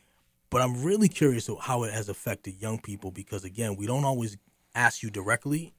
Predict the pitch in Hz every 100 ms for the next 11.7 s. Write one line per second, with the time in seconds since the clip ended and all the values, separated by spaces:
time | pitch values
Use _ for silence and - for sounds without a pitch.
0 | _ 101 104 98 113 120 117 98 101 -
1 | 107 101 107 104 98 - 113 101 92 -
2 | - 92 90 82 - 101 87 _ _ _
3 | _ _ _ _ _ _ _ _ _ _
4 | _ _ _ - - 190 147 92 - -
5 | _ _ - 175 175 165 147 135 - 139
6 | 120 - 117 107 - - 135 165 160 123
7 | 131 - - _ _ - 120 110 117 104
8 | - 113 120 110 107 98 110 117 107 -
9 | - _ _ - 127 156 151 147 113 110
10 | 107 - - 139 117 92 - - - 104
11 | 107 131 120 113 98 92